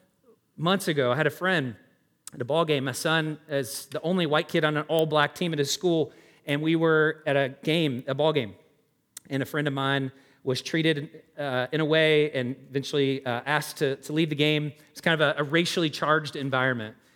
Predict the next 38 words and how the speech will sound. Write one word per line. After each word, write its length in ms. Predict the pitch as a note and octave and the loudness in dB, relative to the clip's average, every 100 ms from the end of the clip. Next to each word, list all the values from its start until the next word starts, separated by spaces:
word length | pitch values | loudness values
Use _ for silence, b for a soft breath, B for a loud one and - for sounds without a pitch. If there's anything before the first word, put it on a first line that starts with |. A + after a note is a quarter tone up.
| b b b - | b b b -2
And, 440 | C#3+ C#3+ C#3 C#3+ | 2 2 2 0
um, 420 | C#3 C3 A#2+ A#2 B2 _ - | 0 0 -2 -6 -10 _ -2
after 240 | D3 D3+ | -2 -2
the 60 | D3 | -2
game, 380 | C3+ D3 D3 C#3+ | 0 0 0 -4
he 680 | - _ _ _ _ - - | -10 _ _ _ _ -20 -10
was 100 | - | -6
out 80 | C#3+ | -6
in 40 | |
his 120 | A2+ | -8
car, 460 | - C#3+ C3 A#2+ B2 _ _ _ _ _ _ | -6 -2 0 0 -4 _ _ _ _ _ _
humiliated, 680 | - D3+ C#3+ C3+ B2+ B2 A#2 - _ _ _ _ _ _ _ _ _ - | -8 -2 2 2 2 0 -4 -14 _ _ _ _ _ _ _ _ _ -14
some 160 | - | -10
of 40 | A#2+ | -8
the 60 | |
comments 360 | - C3 C3 - | -2 -2 -2 -6
that 60 | |
had 60 | A2 | -8
been 120 | A2+ | -6
made. 300 | A#2 A#2 A2+ | -4 -4 -4
I 720 | G2+ _ _ _ _ _ _ | -8 _ _ _ _ _ _
just 180 | B2 - | -14 -10
walked 260 | B2+ B2+ - | -8 -8 -8
up 80 | A2+ | -6
to 80 | C3 | -6
his 120 | - | -6
car 260 | - A#2+ | -2 0
and 120 | A#2 A2+ | 0 -4
I 40 | |
said, 220 | A2 B2 | -10 -10
"Hey, 120 | A#2+ | -6
man, 160 | A#2 A2 | -6 -6
I, 100 | A2+ - _ _ _ _ | -10 -16 _ _ _ _
I'm 80 | A#2+ | -20
so 180 | - A#2 | -14 -12
sorry 260 | A2 G#2+ | -10 -12
that 100 | G#2 | -14
happened. 320 | G2+ G2+ A2+ | -16 -20 -20